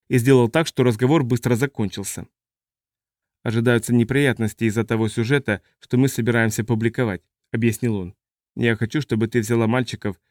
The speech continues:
и уехала к своему брату в Мадрид". Когда она начала протестовать, Коллиман прервал ее. "Будет скверно,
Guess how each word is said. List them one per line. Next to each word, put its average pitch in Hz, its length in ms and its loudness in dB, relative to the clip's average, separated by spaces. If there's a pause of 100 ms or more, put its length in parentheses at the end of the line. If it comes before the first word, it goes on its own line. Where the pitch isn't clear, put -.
(100)
и 120 60 -2
уехала 120 420 2
к 107 60 -14
своему 117 320 2
брату 117 300 0
в 104 60 -2
Мадрид". 107 380 -2 (920)
Когда 180 320 2
она 147 200 6
начала 127 340 2
протестовать, 131 600 -4
Коллиман 127 360 4
прервал 139 400 -2
ее. 92 220 -6 (640)
"Будет 110 260 2
скверно, 101 560 -2